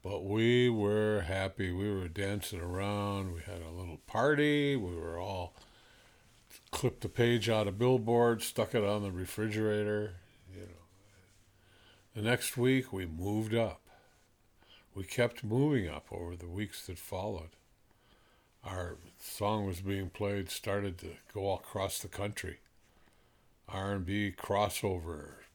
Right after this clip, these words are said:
pop to R and B, back and forth. Things were just happening, and it was phenomenal.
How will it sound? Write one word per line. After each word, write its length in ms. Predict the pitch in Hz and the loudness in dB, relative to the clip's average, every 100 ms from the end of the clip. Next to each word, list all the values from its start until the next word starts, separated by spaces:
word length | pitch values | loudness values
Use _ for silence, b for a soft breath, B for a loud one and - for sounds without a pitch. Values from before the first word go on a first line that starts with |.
| - | -6
pop 440 | 107 101 101 _ - | 0 0 -2 _ -14
to 140 | - | -4
R 280 | 104 107 101 | 0 2 2
and 120 | 92 | -2
B, 240 | 101 104 90 | -2 -2 -2
back 360 | 98 107 - | -2 -4 -4
and 120 | 87 | -10
forth. 340 | - 113 104 92 | -6 -4 -4 -4
Things 340 | 113 113 110 | -4 -4 -4
were 140 | 92 82 | -8 -10
just 500 | - 117 104 - - | -6 -4 -4 -6 -12
happening, 520 | 104 101 101 92 87 | -8 -8 -8 -10 -10
and 120 | 90 92 | -10 -12
it 80 | |
was 300 | 82 76 - - b b b b b b b - | -12 -14 -16 -20 b b b b b b b -10
phenomenal. 800 | - 90 104 107 90 80 - | -4 0 0 0 -2 -6 -12